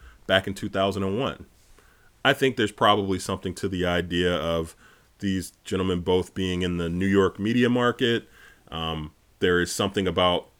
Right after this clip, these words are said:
their styles and how they present. They present as very in command, in control leaders,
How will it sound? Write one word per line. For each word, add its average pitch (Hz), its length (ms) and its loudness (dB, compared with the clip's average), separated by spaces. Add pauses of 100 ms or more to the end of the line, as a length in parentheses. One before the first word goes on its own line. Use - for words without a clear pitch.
(100)
their 90 180 0
styles 104 680 0
and 85 120 -6
how 95 180 -4
they 95 120 2
present. 92 520 -4 (340)
They 92 140 2
present 95 520 -2
as 85 140 -4
very 85 380 0
in 98 220 -4
command, 92 500 -4
in 90 160 -6
control 90 540 -4
leaders, 139 480 -4